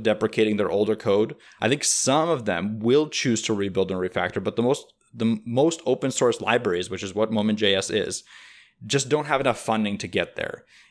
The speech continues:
And it just goes to show that, like, if you're just give-, giving something to the community, you're not charging for any aspect of it. The only thing that you're really accepting usually is donations.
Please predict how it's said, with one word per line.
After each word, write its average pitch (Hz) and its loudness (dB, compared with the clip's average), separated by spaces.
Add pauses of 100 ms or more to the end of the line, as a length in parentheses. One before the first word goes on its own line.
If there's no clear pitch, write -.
And 107 0
it 131 -2
just 160 0
goes 170 4
to 165 -2
show 139 4
that, 117 4
like, 107 2
if 113 0
you're 120 4
just 143 0
give-, 117 -2
giving 123 0
something 117 -2
to 117 -4
the 110 0
community, 104 0 (200)
you're 110 2
not 120 2
charging 131 0
for - -2
any 131 0
aspect 110 0
of 90 0
it. 92 -2
The 107 0
only 113 2
thing 113 0
that 101 -2
you're 101 -2
really 107 2
accepting 101 -2
usually 98 -4
is 90 -4
donations. 92 -4